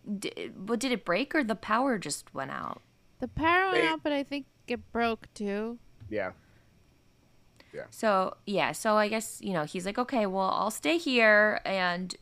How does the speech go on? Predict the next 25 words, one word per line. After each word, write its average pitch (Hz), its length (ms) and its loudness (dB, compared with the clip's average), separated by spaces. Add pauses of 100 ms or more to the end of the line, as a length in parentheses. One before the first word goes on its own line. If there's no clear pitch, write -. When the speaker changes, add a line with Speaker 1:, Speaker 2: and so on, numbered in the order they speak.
(100)
Speaker 1:
if 208 260 -2
you 220 140 -2
need 208 380 0
me, 190 420 -4
you 214 240 0
have 214 240 4
a 185 80 -4 (300)
camera 202 520 2
so - 160 -4
I 202 120 0
can 196 260 0
see 220 420 0 (520)
what 190 560 6 (580)
you're 196 260 2
doing." 185 460 2
<laughs> - 60 -18 (280)
Speaker 2:
Mm-hmm. 214 240 -10 (1500)
Yeah, 220 160 -6 (300)
GoPro. 254 300 2 (320)
Speaker 1:
Uh, 294 40 -2
Speaker 2:
A 285 40 0
GoPro 262 580 2
on 220 180 -2
a 202 200 -2
hat. 196 640 0